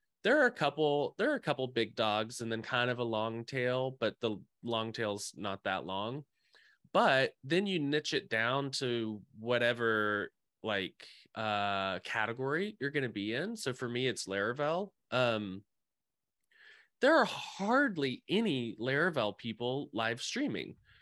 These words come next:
So there's, like, the Primeagen and T J DeVries and, you know, Rockstar, and they're all doing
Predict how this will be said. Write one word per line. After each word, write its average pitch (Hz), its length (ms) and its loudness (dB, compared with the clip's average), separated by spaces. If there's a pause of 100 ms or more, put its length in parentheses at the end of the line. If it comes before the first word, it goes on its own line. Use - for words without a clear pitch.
(220)
So 175 140 4
there's, 151 220 4
like, 139 280 2
the 127 140 -4
Primeagen 151 880 2
and 117 340 -2
T 165 140 -4
J 135 220 2
DeVries 123 640 0
and, 107 480 -2 (220)
you 120 100 -4
know, 104 160 -2
Rockstar, 113 640 2
and 107 100 0
they're 127 140 6
all 135 340 4
doing 117 520 2